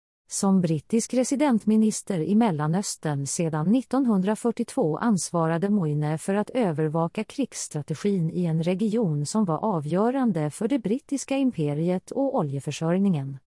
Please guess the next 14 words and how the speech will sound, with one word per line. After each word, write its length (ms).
Detta 340
inkluderade 880
att 120
upprätthålla 800
nittonhundratrettionio 1400
års 400
vitbok, 760
som 220
strängt 600
begränsade 680
judisk 600
invandring 760
till 300
Palestina, 760